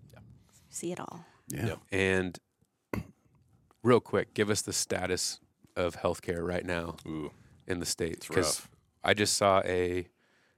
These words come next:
Speaker 4: uh, LinkedIn notification from O H S U, um, which is another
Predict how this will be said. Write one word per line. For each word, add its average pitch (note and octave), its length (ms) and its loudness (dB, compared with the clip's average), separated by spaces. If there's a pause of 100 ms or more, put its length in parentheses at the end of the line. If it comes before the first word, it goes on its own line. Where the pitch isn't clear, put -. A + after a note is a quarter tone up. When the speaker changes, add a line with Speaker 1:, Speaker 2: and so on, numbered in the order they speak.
(160)
Speaker 4:
uh, F2+ 260 -6
LinkedIn F2+ 800 -4
notification F2+ 680 -2
from F2+ 180 -4
O F2 120 0
H E2+ 160 -4
S E2+ 160 -6
U, E2+ 340 -4 (260)
um, E2+ 240 -12
which E2 160 -10
is E2+ 80 -8
another E2 380 -6